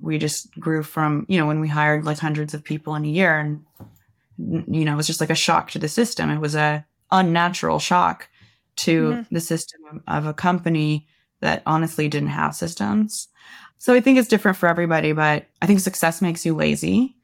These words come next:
Speaker 1: When you're o-, on an upswing, there's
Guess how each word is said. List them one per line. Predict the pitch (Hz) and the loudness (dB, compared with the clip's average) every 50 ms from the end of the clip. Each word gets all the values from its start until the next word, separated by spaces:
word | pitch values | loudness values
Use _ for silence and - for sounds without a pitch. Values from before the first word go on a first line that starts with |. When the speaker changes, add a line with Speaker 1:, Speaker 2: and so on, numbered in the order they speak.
| _ _ - | _ _ -6
Speaker 1:
When | - 170 170 165 165 165 | 0 2 2 4 4 4
you're | 160 160 160 156 160 156 151 151 _ _ _ _ - | 4 4 4 4 4 4 2 0 _ _ _ _ 2
o-, | 170 160 160 - - | 4 4 4 4 4
on | 160 160 165 | 2 4 4
an | 160 156 156 - | 2 0 -2 0
upswing, | - 156 151 - - - - - 180 180 180 185 196 208 202 202 202 _ - | 0 0 0 0 -6 -10 -4 -2 0 0 2 4 4 4 4 2 0 _ 0
there's | 170 160 160 160 | 0 0 0 0